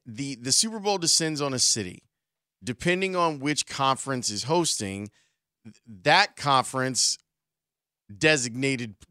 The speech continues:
team gets to go to the home of the team city. So with the Chiefs being from the A F C,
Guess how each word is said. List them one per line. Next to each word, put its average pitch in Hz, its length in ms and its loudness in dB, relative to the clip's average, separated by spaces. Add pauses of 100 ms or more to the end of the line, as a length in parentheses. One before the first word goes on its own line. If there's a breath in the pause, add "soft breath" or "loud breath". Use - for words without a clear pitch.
(140)
team 143 380 -2
gets 147 260 0
to 160 100 0
go 143 440 2
to - 300 -2
the 147 120 0
home 156 460 0 (100)
of 139 240 2
the 143 60 -4
team 156 580 0 (140)
city. 180 420 2 (460)
So 139 420 4
with 131 320 -2 (220)
the 117 140 -8
Chiefs 202 440 -2
being 156 300 -2
from 151 240 -4
the 135 260 0
A 117 40 0
F 113 60 -4
C, 160 440 -2